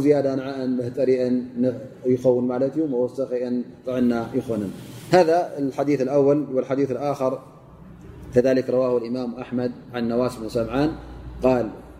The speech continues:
ذكر رسول الله صلى الله عليه وسلم الدجال ذات غداة فخفض فيه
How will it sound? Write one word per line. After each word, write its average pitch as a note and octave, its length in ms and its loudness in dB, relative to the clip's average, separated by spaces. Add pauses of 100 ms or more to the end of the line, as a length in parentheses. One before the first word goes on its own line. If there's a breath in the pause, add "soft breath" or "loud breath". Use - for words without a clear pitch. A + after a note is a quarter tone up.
(520)
ذكر D#3 220 6 (320)
رسول C#3+ 240 2
الله C#3 160 2
صلى C3 120 -4
الله B2+ 120 -2
عليه D#3 100 -2
وسلم C#3 200 0 (120)
الدجال C3+ 580 0 (280)
ذات C#3+ 180 2
غداة A2+ 540 0 (680)
فخفض C#3 460 2 (320)
فيه C#3+ 240 2